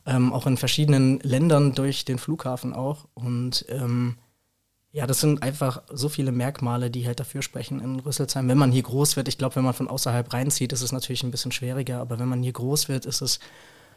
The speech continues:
ähm, ja, einfach auch eine Bereicherung, hier was, ähm, ja, bewirken zu können. So wie wir es jetzt zum Beispiel auch mit dem Festival gemacht haben. Oder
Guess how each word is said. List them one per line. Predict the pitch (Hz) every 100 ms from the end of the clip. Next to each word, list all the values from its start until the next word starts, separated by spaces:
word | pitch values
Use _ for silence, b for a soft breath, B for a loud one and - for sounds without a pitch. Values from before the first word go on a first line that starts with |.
| B B -
ähm, | 123 123 123 123 123 - _ _ _ _ -
ja, | 120
einfach | 139 143
auch | 127
eine | 139
Bereicherung, | 120 120 123 143 147 131 131
hier | 135 139 127
was, | 127 - - - _ -
ähm, | 123 120 117 117 113 _ _ _
ja, | 107
bewirken | 110 117 135 175
zu | 135 143
können. | - 127 127
So | 131
wie |
wir | 127
es | 135
jetzt | 131 -
zum |
Beispiel | 127 120 -
auch | -
mit | 127
dem | 120
Festival | - - 127 123
gemacht | 120 123 -
haben. | 117 113 117
Oder | 120 117